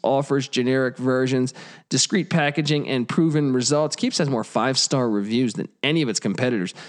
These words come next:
Prevention is key. Treatments take four to six months to see results, so you wanna act fast. If you're ready to take action, prevent hair loss, go to Ke-,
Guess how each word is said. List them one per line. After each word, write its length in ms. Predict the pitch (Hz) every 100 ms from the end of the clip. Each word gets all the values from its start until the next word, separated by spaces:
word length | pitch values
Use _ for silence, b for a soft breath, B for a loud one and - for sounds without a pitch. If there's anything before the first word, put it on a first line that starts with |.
| B -
Prevention 500 | 135 127 180 185 175
is 140 | 143
key. 280 | - 180 175
Treatments 340 | 156 180 170 147
take 220 | 165 143
four 140 | 156
to 60 | 151
six 240 | 151 139
months 180 | 147 143
to 60 | 127
see 160 | 147
results, 400 | 135 120 135 135
so 80 | -
you 120 | 107
wanna 200 | 120 147
act 240 | 104 123 -
fast. 400 | 135 117 120 B B 147 -
If 100 | 175
you're 100 | 208
ready 260 | 226 190
to 60 | 160
take 240 | 185 165
action, 420 | 170 190 190 196
prevent 300 | 143 131 156
hair 180 | 143 156
loss, 220 | 170 160
go 100 | -
to 80 | 214
Ke-, 400 | 151 - 170 -